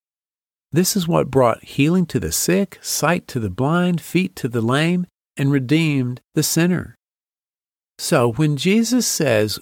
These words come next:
we are to be perfect as our Heavenly Father is perfect, he's referring to the fact that we are perfect in the kingdom of heaven, which is at hand. And he's referring to the fact that we are made in the image and likeness of God,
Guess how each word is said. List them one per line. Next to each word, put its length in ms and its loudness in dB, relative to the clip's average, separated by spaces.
we 280 0
are 120 2
to 120 -2
be 180 2
perfect 600 -2
as 160 -2
our 100 -2
Heavenly 420 0
Father 420 0
is 120 -6
perfect, 640 -6
he's 300 2
referring 600 2
to 140 -2
the 120 -2
fact 500 0
that 160 0
we 220 0
are 260 2
perfect 760 -4
in 100 -2
the 80 2
kingdom 380 0
of 100 0
heaven, 500 -2
which 420 0
is 220 -2
at 120 0
hand. 540 -2
And 180 2
he's 260 2
referring 420 2
to 100 -2
the 100 -2
fact 380 -2
that 160 0
we 160 0
are 100 2
made 320 2
in 80 0
the 120 0
image 360 -2
and 160 2
likeness 480 0
of 100 0
God, 540 0